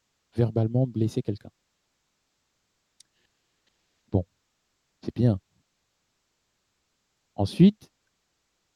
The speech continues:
il faut, euh, impliquer ce qu'on a entendu. D'accord ? Rappelez-vous, tout à l'heure, j'ai dit qu'on restait focalisé sur une, en, en écoutant.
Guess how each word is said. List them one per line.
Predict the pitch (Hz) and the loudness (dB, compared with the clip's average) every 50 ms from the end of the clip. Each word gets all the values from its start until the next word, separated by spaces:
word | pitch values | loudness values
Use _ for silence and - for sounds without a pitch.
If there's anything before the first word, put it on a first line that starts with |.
| _ _ _ _ _ _ _ _ _ _ _ - | _ _ _ _ _ _ _ _ _ _ _ -10
il | 110 101 | -10 -10
faut, | - - - 139 147 156 151 - _ - - 107 | -4 4 8 10 10 10 10 6 _ -10 -4 -2
euh, | 101 98 95 95 95 98 _ _ - - | 0 2 2 0 -2 -4 _ _ -4 -2
impliquer | 147 151 - - - 147 135 - - 117 107 107 _ _ _ _ _ _ _ _ _ _ _ _ _ _ _ _ _ _ _ _ | -2 -2 -2 -2 -4 -4 -4 -2 -2 -2 -2 -2 _ _ _ _ _ _ _ _ _ _ _ _ _ _ _ _ _ _ _ _
ce | - - _ _ | -20 -20 _ _
qu'on | - - 98 98 95 92 | -6 -4 -4 -4 -6 -8
a | 90 | -10
entendu. | 92 90 87 - - 95 95 95 - - 139 - _ _ _ _ _ _ _ _ _ _ _ | -10 -10 -10 -4 -4 -4 -4 -4 -4 -6 -6 -6 _ _ _ _ _ _ _ _ _ _ _
D'accord ? | _ - - 113 120 123 _ _ _ _ _ _ _ _ _ _ - | _ -8 -6 -6 -6 -8 _ _ _ _ _ _ _ _ _ _ -6
Rappelez-vous, | - 104 - - 113 107 117 131 | -6 -6 -4 -2 -2 2 2 2
tout | 131 - - - | 0 0 -4 -4
à | 107 101 | -4 2
l'heure, | 104 127 143 135 | 4 4 4 4
j'ai | - 104 104 | 2 -6 -8
dit | - 131 143 151 - _ _ _ _ _ | -6 -6 -6 -6 -8 _ _ _ _ _
qu'on | - 110 101 | -6 -4 -2
restait | 98 113 120 - - - 107 101 107 - | -2 -2 -2 -4 -4 -6 -6 -6 -6 -8
focalisé | - - - 117 - - 110 110 107 104 104 117 131 185 - _ _ _ _ | -8 2 2 2 2 2 -2 -2 -2 -2 0 0 0 0 -2 _ _ _ _
sur | - - - 107 | -14 -4 -2 -2
une, | 107 110 110 107 _ - 107 - - - - | -2 -2 -4 -8 _ -12 -12 -12 -12 -16 -14
en, | 107 98 98 101 _ | -12 -12 -12 -12 _
en | - 101 95 98 | -12 -12 -12 -12
écoutant. | 104 - - 123 - - 107 - | -10 -4 -2 -2 0 0 -4 -4